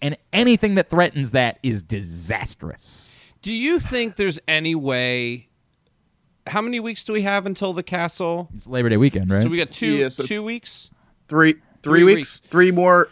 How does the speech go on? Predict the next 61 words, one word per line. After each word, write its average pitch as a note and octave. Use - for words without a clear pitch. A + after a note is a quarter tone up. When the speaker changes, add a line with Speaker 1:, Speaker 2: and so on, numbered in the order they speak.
Speaker 3:
So F3+
after F#3+
today, E3
three, E3
so F#3+
four B3
more A3
SmackDowns, D#3+
including C3+
tonight, A#2+
I A2+
believe. A2
Well, F#2+
one, A#2+
two, A#2+
three, A2
yeah. G#2+
Speaker 2:
Is F#3+
there A#3
any B3
way F#3
this D3+
is D#3
just D3
because C#3
Roman's B2+
not C3
gonna B2+
be C3
on A#2+
T C3
V C3+
and A#2
they B2
are -
gonna G3+
Speaker 1:
That's, -
Speaker 2:
have -
Speaker 1:
that's A3
what, B3
you A3+
know. F#3
Speaker 2:
Drew E3
Speaker 3:
Well, G3
Speaker 2:
McIntyre D3+
Speaker 3:
but, C3
Speaker 2:
fight F3
Cross C3
for C#3+
the -
Speaker 3:
but A#3
Speaker 2:
next -
Speaker 3:
here's D4+
Speaker 2:
three C#4
Speaker 3:
the C#4
Speaker 2:
weeks? -
Speaker 3:
problem. A#3+
Th-, D#3+
then G#3
you're F#3+
having G3+